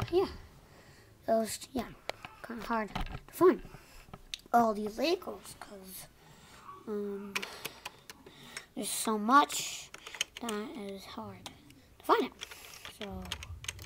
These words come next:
yeah, all these smooth pieces came from here.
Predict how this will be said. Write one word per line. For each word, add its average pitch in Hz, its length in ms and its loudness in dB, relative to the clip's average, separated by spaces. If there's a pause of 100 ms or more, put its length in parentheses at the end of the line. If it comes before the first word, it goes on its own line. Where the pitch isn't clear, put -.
(540)
yeah, 220 120 2
all 277 180 12
these 381 240 10
smooth 233 440 2
pieces 294 720 0 (460)
came 240 240 6
from 220 180 -2
here. 294 380 6